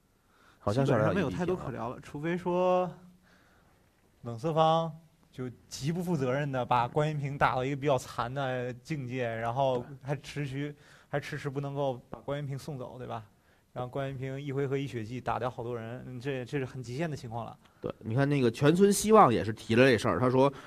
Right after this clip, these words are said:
Speaker 1: 泰尔茨有可-，就是那谁有可能被那个泰尔茨双九杀，对吧？我觉得也是这道理，所以我要是夏侯氏肯定不闪第一刀，三，三张闪可以出，
Speaker 2: 我跟你讲，其实要
Speaker 1: 还是三闪可以出，
Speaker 2: 呃，
Speaker 1: 只要不是三闪就不出。
Speaker 2: 我觉得让我想起了当年最早打三三的时候，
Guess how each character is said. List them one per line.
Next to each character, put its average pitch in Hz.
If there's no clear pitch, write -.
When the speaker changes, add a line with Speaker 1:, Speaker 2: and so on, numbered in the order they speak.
Speaker 1:
泰 -
尔 113
茨 113
有 127
可-， 135
就 139
是 131
那 143
谁 131
有 147
可 139
能 101
被 123
那 110
个 92
泰 139
尔 113
茨 107
双 131
九 98
杀， 113
对 95
吧？ 90
我 110
觉 151
得 269
也 208
是 147
这 147
道 147
理， 104
所 175
以 185
我 127
要 165
是 185
夏 175
侯 135
氏 143
肯 104
定 156
不 160
闪 -
第 92
一 87
刀， 82
三， 220
三 254
张 240
闪 -
可 -
以 -
出， -
Speaker 2:
我 -
跟 -
你 -
讲， -
其 -
实 254
要 240
Speaker 1:
还 196
是 240
三 220
闪 160
可 131
以 120
出， 117
Speaker 2:
呃， 180
Speaker 1:
只 170
要 202
不 190
是 185
三 190
闪 180
就 120
不 117
出。 202
Speaker 2:
我 160
觉 156
得 220
让 269
我 185
想 196
起 233
了 151
当 190
年 214
最 233
早 185
打 147
三 180
三 196
的 196
时 143
候， 160